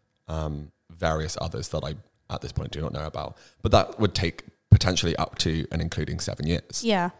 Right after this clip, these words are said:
Speaker 1: And they're also both just, like, you know, they're all white men, white cis men. So I would
Speaker 2: Yeah.
Speaker 1: also want to look outside of that, 'cause the limited research that I've done in it so far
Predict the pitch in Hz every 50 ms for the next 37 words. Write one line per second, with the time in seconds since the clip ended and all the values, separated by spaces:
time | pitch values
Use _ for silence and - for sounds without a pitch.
0 | _ _ _ _ - 104 107 110 113 - 104 101 - - 85 82 - 82 80 78
1 | - - - 80 - - - 67 - - - - _ _ - 90 78 64 - -
2 | 87 - - _ _ _ _ 87 87 90 87 82 80 78 - - - 80 80 80
3 | 78 71 - - - 80 78 65 52 55 76 87 - _ _ _ _ _ _ _
4 | _ _ _ _ _ _ - - - 95 95 95 90 87 - - - - 76 -
5 | - 82 60 50 57 71 - - 87 87 73 90 95 95 95 85 85 - 104 98
6 | 98 - - 85 85 82 85 82 82 - - 82 78 92 - 87 - - - 80
7 | 80 80 80 - - - - - - - - 85 78 82 82 80 80 82 - -
8 | 69 71 80 87 - - - - - - 85 82 - 78 80 80 82 - - -
9 | 82 82 85 - - 87 82 90 110 165